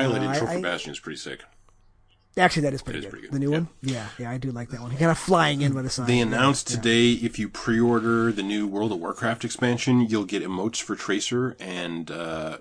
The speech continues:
Speaker 1: World of Warcraft themed voice lines for Torbjorn. So I completely didn't ignore this. I don't care about this. And then I saw that someone had a video up today of Tracer's emotes.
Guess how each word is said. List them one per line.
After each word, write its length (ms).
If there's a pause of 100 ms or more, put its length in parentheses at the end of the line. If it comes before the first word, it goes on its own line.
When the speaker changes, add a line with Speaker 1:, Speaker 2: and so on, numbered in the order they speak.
Speaker 1:
World 320
of 40
Warcraft 520
themed 220
voice 260
lines 180
for 120
Torbjorn. 560 (1400)
So 360
I 200
completely 960
didn't 720 (420)
ignore 400
this. 380
I 100
don't 320
care 280
about 240
this. 400 (320)
And 200
then 240
I 60
saw 240
that 140
someone 300
had 200
a 40
video 340
up 100
today 380
of 240
Tracer's 480
emotes. 560